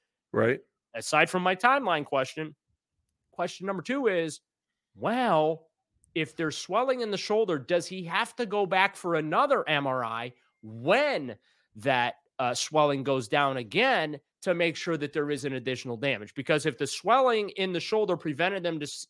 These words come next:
Speaker 2: from seeing the original injury, right?
Speaker 1: Right.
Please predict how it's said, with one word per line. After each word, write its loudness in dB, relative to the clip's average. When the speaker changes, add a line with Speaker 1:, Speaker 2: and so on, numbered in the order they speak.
Speaker 2:
from -6
seeing 0
the -2
original -2
injury, -2
right? 0
Speaker 1:
Right. 4